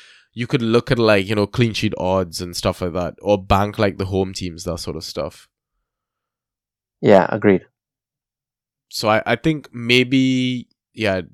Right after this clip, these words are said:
Speaker 1: defense is best, followed by, like, maybe mid and then forward. I think forward is, like, harder right now than mid.
Speaker 2: Forward is, like,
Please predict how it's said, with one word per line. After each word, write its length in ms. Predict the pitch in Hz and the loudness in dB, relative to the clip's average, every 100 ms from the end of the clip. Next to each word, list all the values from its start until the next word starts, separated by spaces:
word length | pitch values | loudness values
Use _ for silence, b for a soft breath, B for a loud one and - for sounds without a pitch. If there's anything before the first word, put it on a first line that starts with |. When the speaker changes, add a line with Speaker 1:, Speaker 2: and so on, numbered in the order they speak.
| - | -8
Speaker 1:
defense 340 | 117 135 127 | -2 -2 -2
is 100 | 127 | -4
best, 340 | 110 113 110 - | 0 0 0 -2
followed 380 | 113 104 107 98 | -2 0 0 0
by, 120 | 104 | 0
like, 460 | 101 98 90 87 - _ _ _ _ _ _ _ _ _ _ _ - | 0 0 -2 -6 -12 _ _ _ _ _ _ _ _ _ _ _ -8
maybe 300 | 98 98 104 | -6 -4 -4
mid 260 | 95 101 | -4 -2
and 180 | 110 107 | -4 -4
then 160 | 110 110 | -6 -6
forward. 480 | - 120 160 170 160 _ _ _ _ | -4 -2 -4 -6 -18 _ _ _ _
I 40 | |
think 120 | 147 | -16
forward 320 | - 117 107 113 | -6 0 0 0
is, 140 | 104 | -2
like, 180 | 101 90 | -4 -6
harder 420 | 98 82 82 78 | -6 -4 -4 -6
right 160 | 71 57 | -8 -10
now 200 | 64 71 | -12 -12
than 200 | 76 76 | -12 -12
mid. 220 | 71 82 | -14 2
Speaker 2:
Forward 340 | - 156 220 | 8 8 6
is, 220 | 226 120 | 6 4
like, 180 | 90 - | 4 0